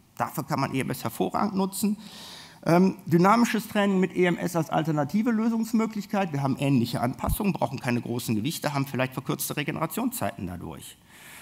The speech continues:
Die Limitation, die wir sehen, eigentlich wissen wir nicht so genau, wie die Intensitätssteuerung im E M S ist. Wir haben unser vier vier Design,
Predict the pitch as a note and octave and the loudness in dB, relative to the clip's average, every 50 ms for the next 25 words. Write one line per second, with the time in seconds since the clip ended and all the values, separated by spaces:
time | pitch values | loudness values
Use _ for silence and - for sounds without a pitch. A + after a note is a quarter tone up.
0 | - - - - - - A#2+ C3 D#3+ F3+ - - E3 D#3 - - F3+ G#3 A#3+ B3 | -20 -20 -20 -20 -2 0 4 4 4 4 4 2 0 0 0 2 2 4 6 6
1 | F#3+ C#3+ A#2+ B2+ B2 A#2 A#2 C3 D3 D#3+ F3 F#3 C#3+ - - - - - - - | 6 4 4 2 0 2 2 2 2 4 2 2 0 -2 -8 -18 -20 -10 -6 -4
2 | C3+ F#3 G#3 A3 G#3+ A3 G3 G3 G3 - C#3 D3+ E3+ - - F3 D3+ D#3 D3 C#3+ | 0 2 2 2 2 0 -2 -4 -4 -4 -4 -4 -4 -2 -2 -2 0 0 0 0
3 | D#3 D3 - E3 D#3 C3+ C3+ B2 B2 C3 C#3 D#3 D#3 D3 C3+ C3 B2+ C3 A#2+ - | -2 -2 -2 -4 -2 0 0 2 4 4 4 4 2 2 0 -2 -2 -2 -2 -2
4 | D3+ C3+ C#3+ C3 A#2+ - - - C3+ C3+ C3 C#3 - - - C3 C3 A#2+ A#2+ B2 | -2 -2 0 -2 -2 -4 -4 -4 -4 -4 -4 -4 -6 -4 -2 -2 -2 0 -2 -4
5 | A#2 - A#2 A2 - A2+ A2+ G#2+ G2+ F2+ F#2+ F#2+ - - - F#3+ F#3+ - - - | -2 -2 -2 -2 -2 -2 -2 -2 -2 -2 -4 -6 -8 -6 -8 -8 -8 -6 -6 -6
6 | A2 B2 C3+ C#3 - - C3+ A#2+ A2+ A2 A2 G#2 - - - - G3+ - - F#3+ | -4 -2 -2 -2 0 -2 -2 -2 -2 -2 -4 -6 -4 -4 -4 -4 -4 -4 -4 -4
7 | F#3 E3+ F3+ F3+ D#3 D3+ D3 D3+ D3+ D3+ D3+ D3 | -2 -2 -2 -4 -4 -2 -2 -2 0 0 0 -2